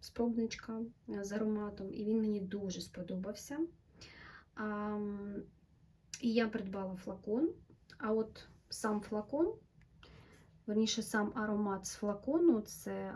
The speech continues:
Lanoid Trésor Intense, ну, якось, не знаю,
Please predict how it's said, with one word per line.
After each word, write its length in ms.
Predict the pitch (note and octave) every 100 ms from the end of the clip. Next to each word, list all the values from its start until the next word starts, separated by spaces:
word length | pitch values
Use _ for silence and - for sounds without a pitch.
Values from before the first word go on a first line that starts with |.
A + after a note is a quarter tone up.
| G#3
Lanoid 440 | G#3 G3+ G3+ F#3+ -
Trésor 480 | G#3 F#3+ F#3+ F#3 G3+ D#4+ -
Intense, 640 | G#3+ F#3 B3+ E4+ G4+ - - - _ - - - - - _ _ -
ну, 340 | G#3 B3 D#4 -
якось, 680 | A3 B3 B3 A#3+ - - - - - _ - - - - - - - - -
не 180 | G#3+ G#3+
знаю, 560 | G#3 F#3+ F3+ F3+ F3+